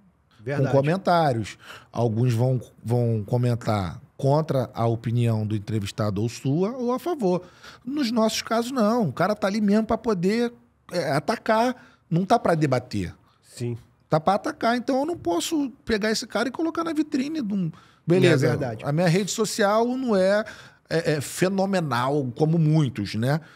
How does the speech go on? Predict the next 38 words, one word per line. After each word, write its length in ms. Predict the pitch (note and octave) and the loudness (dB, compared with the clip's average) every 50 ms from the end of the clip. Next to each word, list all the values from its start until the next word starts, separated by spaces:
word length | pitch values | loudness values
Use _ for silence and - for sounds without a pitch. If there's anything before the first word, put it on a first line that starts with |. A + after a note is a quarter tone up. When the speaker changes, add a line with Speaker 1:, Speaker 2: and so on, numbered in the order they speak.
| - _ _ _ | -20 _ _ _
Speaker 2:
Mas 200 | G#3 F3 F3+ - | 0 0 0 0
tem 160 | - - F3+ | 0 -2 -2
uns 160 | F3 G3+ G#3 G#3+ | 0 0 0 0
numerozinhos 680 | A3 A3+ A#3 A#3+ A#3+ B3+ G3 E3 F#3 G#3 A3 G#3 F3 E3+ | 0 0 0 0 0 0 0 0 2 2 2 2 2 2
ali 340 | D3 D3 D#3+ F3 F3 D#3 C#3 - - - - _ - - - - | 2 2 2 0 0 -2 -6 -10 -18 -20 -20 _ -20 -20 -8 0
legais, 560 | B2 C3+ C3 A2+ B2+ B2+ C3 B2+ A2+ G#2+ G2+ | 0 2 2 4 2 2 2 2 0 -2 -2
graças 400 | G2+ A2+ A#2 A#2 A2+ - A2+ G#2+ | -2 0 0 0 0 -2 -2 -2
a 60 | A2+ | 0
Deus. 340 | G#2 G#2 A2 G#2 F#2+ F#2+ - - - _ _ _ _ _ _ | 0 0 -2 -2 -2 -6 -8 -14 -20 _ _ _ _ _ _
Então 340 | A3+ A3+ - A#3+ A3+ A#3 C4 | -8 -4 -2 -2 -2 0 0
eu 140 | C4+ C4 A3 | 0 -2 0
vou 160 | G3 A#3 A3+ | 0 0 2
lá 160 | G#3+ G#3 A3+ | 2 2 0
e 100 | B3 B3 | 0 -4
tiro 380 | - - - - G#3 A#3+ B3 B3 | -6 -6 -2 2 2 4 4 2
ele 100 | B3 A3+ | 2 0
daquela 260 | A#3+ A#3+ C4 B3 A#3+ | -2 -2 0 -2 0
vitrine 380 | G#3+ A#3+ - - G#3+ A3 B3 B3 | -2 -2 -4 -4 -4 -4 -2 -2
ali. 160 | A3 G#3 G3+ | -2 -2 0
"Não, 140 | F3+ D#3+ F#3+ | 0 0 0
mano, 160 | G#3 E3+ A2+ | 0 -2 -2
aqui 160 | G2 - C3 | -2 -2 -2
nessa 200 | D#3+ D#3+ - F#3+ | -2 -2 -2 -2
vitrine 400 | F3+ F#3 D3 - F3 F3+ G3 A3+ | -2 -2 -4 -4 -4 -4 -4 -4
tu 120 | A3 - | -4 -8
não 80 | C4+ C#4 | -8 -6
vai 100 | C#4+ D4 | -6 -6
aparecer, 420 | - - C4+ D4+ D4+ D4 - F4 | -4 -4 -4 -4 -4 -4 -6 -8
não. 280 | E4 B3 F#3 F#3+ G#3 G#3 - - - _ _ _ _ _ _ _ _ _ _ _ _ _ - | -6 -4 -2 -2 -4 -6 -8 -18 -20 _ _ _ _ _ _ _ _ _ _ _ _ _ -6
Vai, 340 | A#2 A#2 C3 D3 E3+ F#3 G#3+ | -2 0 2 2 2 0 0
Speaker 1:
Entendi. 220 | B3 - D4 C4+ | -2 -4 -4 -2
Speaker 2:
vai 160 | F3 D#3 F3 | -2 -2 -2
pra 140 | F3+ - A3+ | 0 0 0
outra 180 | A#3 - F4+ F4 | 0 0 0 -2
vitrine, 460 | G4 G4 - G4 F#4 F#4 F4 D#4+ G3+ | -2 -2 0 -2 -2 0 -2 -6 -4
pra 100 | D#3 C#3+ D3 | -4 -2 -2
minha 180 | D3+ F3 D4 | -2 -2 -2
não." 340 | G#4 A#4 G#4 A#3+ F#3+ G3 | -2 -2 -2 -2 -2 -2